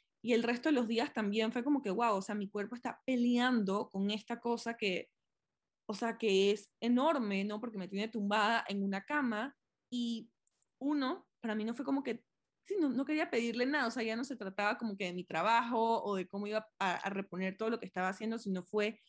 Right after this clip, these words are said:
cómo puedo apoyarte y cómo puedo acompañarte, ¿no? Porque si mi cuerpo está haciendo todo lo que puede, es como de qué manera, y si mi cuerpo es perfecto porque está creado a imagen y semejanza de Dios también,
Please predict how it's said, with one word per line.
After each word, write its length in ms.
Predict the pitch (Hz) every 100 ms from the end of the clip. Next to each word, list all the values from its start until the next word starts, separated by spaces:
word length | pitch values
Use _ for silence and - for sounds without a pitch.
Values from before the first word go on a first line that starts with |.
| _ _
cómo 320 | - 240 233
puedo 400 | 240 233 226 233 -
apoyarte 1000 | 214 - 190 175 220 208 214 - 311 -
y 100 | 214
cómo 260 | 226 214 202
puedo 360 | 208 208 202 -
acompañarte, 920 | 185 202 196 190 185 196 185 - 165
¿no? 180 | 175 196
Porque 280 | 214 208
si 240 | 202 214 208
mi 140 | 196
cuerpo 240 | 196 214 240
está 120 | 247
haciendo 380 | 240 240 233 233
todo 300 | 233 233 247
lo 120 | 226
que 100 | 180
puede, 720 | - 226 226 208 175 226 339 _ _ _ _
es 80 | 202
como 220 | 233 220
de 140 | 190
qué 100 | 190
manera, 440 | 208 202 208 202 -
y 60 | 196
si 180 | 190
mi 100 | 175
cuerpo 220 | 180 185 220
es 60 |
perfecto 480 | 226 196 233 226 214
porque 160 | 202 190
está 160 | 190
creado 460 | 190 196 196 202 -
a 60 |
imagen 380 | 196 190 190 202
y 60 | 208
semejanza 520 | 180 175 175 175 208
de 120 | 185
Dios 240 | 175 190 190
también, 640 | 196 185 233 262 220 240